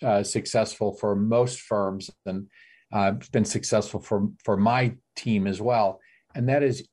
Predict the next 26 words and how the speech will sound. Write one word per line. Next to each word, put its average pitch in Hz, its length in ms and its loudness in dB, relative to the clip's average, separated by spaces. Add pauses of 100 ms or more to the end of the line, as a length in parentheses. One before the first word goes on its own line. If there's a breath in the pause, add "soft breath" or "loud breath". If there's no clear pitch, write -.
(160)
I 120 60 -8
think 135 260 -4
you 135 120 4
have 120 180 0
to 110 80 0
pick - 400 -4
a - 40 2
workflow 131 680 0
platform 104 760 -4 (300 soft breath)
such - 340 0
as, 107 240 2
you 113 400 -2
know, 101 60 2
Microsoft 107 680 0
Teams 113 680 0
or 98 240 -2
Slack 110 760 -2 (440 soft breath)
or, 104 400 2 (100)
you 135 80 0
know, 107 80 4
a 101 60 0
similar 123 500 2
type 113 340 0
of 113 140 -2
product, 107 500 0 (600)
and, 113 240 2